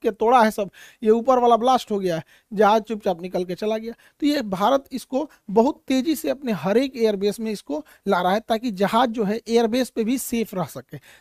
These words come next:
ताकि युद्ध की स्थिति में काउंटर अटैक किया जा सके। भारत इसको बहुत भली भांति से समझ गया है कि अब हम लोगों को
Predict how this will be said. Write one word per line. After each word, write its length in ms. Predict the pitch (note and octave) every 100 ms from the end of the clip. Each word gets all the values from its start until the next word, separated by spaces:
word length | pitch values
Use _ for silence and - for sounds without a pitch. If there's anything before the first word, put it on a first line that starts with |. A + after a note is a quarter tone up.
| _
ताकि 360 | G3 G3+ B3 C4 - -
युद्ध 240 | A3 A#3+
की 180 | B3+ C4
स्थिति 300 | A3 A#3 A#3
में 260 | A#3 D4+ G#3+
काउंटर 400 | - G3 G3+ G3
अटैक 260 | F3 E3+ D3+
किया 160 | D#3
जा 60 | C3+
सके। 260 | C3+ D3+ F3+ _ - _
भारत 340 | A#3+ G3 C#4 D#4+ -
इसको 260 | B3 -
बहुत 300 | G#3 G3 D#4 F#3
भली 300 | D3 F3 C#4+
भांति 320 | A3 A#3 A#3+
से 120 | G#3+
समझ 260 | G3 F#3+ E3+
गया 200 | D#3+ D#3
है 100 | G#3 _ - _
कि 60 | -
अब 260 | - C#4+ C#4
हम 200 | G#3+ A#3
लोगों 260 | G#3+ G3
को 260 | F3+ B3